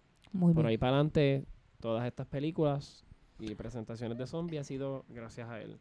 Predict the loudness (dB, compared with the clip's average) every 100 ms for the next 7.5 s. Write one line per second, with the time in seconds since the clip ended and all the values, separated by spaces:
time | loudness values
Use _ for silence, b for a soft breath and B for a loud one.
0 | -20 -20 _ _ 6 10 10 10 6 4
1 | 4 6 8 8 8 10 10 8 _ -16
2 | -12 4 6 8 8 8 8 8 6 4
3 | 4 4 6 6 4 4 4 2 2 0
4 | 4 6 8 8 6 6 6 8 8 10
5 | 8 B B 0 8 10 10 8 6 4
6 | 4 4 8 10 10 8 6 6 4 0
7 | -16 -14 -4 -2